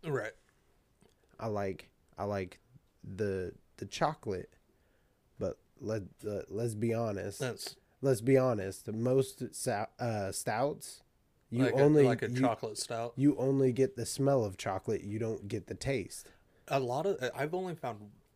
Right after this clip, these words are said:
Speaker 1: one, maybe two chocolate stouts
Speaker 2: Yeah.
Speaker 1: that actually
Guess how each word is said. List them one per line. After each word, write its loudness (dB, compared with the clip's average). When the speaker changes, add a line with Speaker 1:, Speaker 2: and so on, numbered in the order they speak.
Speaker 1:
one, -8
maybe -8
two -8
chocolate -4
stouts -8
Speaker 2:
Yeah. 0
Speaker 1:
that 2
actually -4